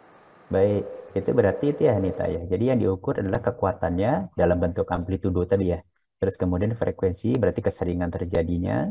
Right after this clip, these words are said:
gitu. Itu nanti luarannya bentuknya, eh, angka amplitudo itu angka atau bentuknya itu,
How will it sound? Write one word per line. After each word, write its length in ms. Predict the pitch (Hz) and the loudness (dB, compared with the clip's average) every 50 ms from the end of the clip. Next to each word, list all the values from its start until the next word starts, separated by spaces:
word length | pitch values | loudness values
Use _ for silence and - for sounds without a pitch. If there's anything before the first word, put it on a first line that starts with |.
| 202 _ _ - 165 | -6 _ _ -6 -6
gitu. 200 | 160 - - - 170 - _ _ _ _ _ _ _ _ - | -6 -2 -2 -2 -2 -2 _ _ _ _ _ _ _ _ -8
Itu 180 | 127 - - - 143 156 160 170 - _ _ _ _ - | -6 0 2 4 6 6 4 2 0 _ _ _ _ 0
nanti 200 | 110 120 120 - 160 175 | 0 0 2 2 4 6
luarannya 420 | 165 160 151 139 135 135 151 180 190 151 | 6 6 6 6 2 0 0 -2 0 0
bentuknya, 400 | 135 127 - - - 135 160 180 208 220 214 - _ _ _ _ _ _ - | -2 -2 -2 -2 -2 0 0 0 -2 -2 -6 -10 _ _ _ _ _ _ 0
eh, 260 | 117 113 113 113 113 113 113 113 113 - 120 | 2 2 4 4 2 2 0 -2 -2 -2 -2
angka 160 | 107 - 110 110 110 | 0 2 2 2 2
amplitudo 400 | 107 - 110 110 - 107 101 104 110 | 0 0 -2 -2 -2 0 0 0 -2
itu 140 | - - 175 180 180 - - - - | 0 -2 -2 -2 -2 -6 -8 -2 0
angka 560 | 107 95 87 - - 82 80 85 - 156 196 - - - _ _ _ _ _ _ | 0 0 0 -2 -4 -4 -2 -2 -2 -2 -4 -8 -14 -20 _ _ _ _ _ _
atau 480 | - 107 104 104 _ - 127 139 139 135 | 0 0 0 0 _ 0 2 4 4 4
bentuknya 480 | 113 107 104 104 107 110 107 104 107 104 123 | 2 -2 -2 -2 -6 -4 -2 -2 0 0 0
itu, 320 | 143 151 - 113 95 95 | -2 0 2 2 2 2